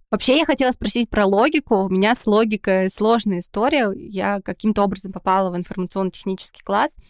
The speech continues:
и у нас учитель информатики вёл алгебру, логику. И я вообще абсолютно не увидела никакой связи с мышлением. Я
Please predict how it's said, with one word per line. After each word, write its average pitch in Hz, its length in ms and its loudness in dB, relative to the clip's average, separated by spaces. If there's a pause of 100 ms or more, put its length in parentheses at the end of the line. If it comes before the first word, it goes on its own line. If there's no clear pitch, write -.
(280)
и 208 60 0
у 196 40 4
нас 208 180 2
учитель 202 300 -2
информатики 202 720 -2
вёл 196 440 0
алгебру, 190 440 0
логику. 196 500 -2 (480)
И - 100 -2
я 202 320 2
вообще 214 300 -2
абсолютно 202 440 0
не 185 140 2
увидела 190 360 -2
никакой 185 460 -2
связи 185 500 -2
с - 140 -14
мышлением. 196 800 -2 (480)
Я 196 400 0